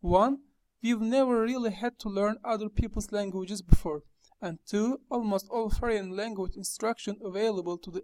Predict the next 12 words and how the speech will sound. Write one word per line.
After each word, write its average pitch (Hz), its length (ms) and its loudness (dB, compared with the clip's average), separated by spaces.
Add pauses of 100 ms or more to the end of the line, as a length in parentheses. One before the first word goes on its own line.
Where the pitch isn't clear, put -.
average 196 300 -6
American 208 720 0 (300)
has 202 180 -4
been 208 220 -4
until 214 360 -4
now, 196 340 0
one 202 340 0
hates 208 320 -4
to - 100 -18
be 160 100 -14
cruel, 208 600 -2
worthless. 175 680 -2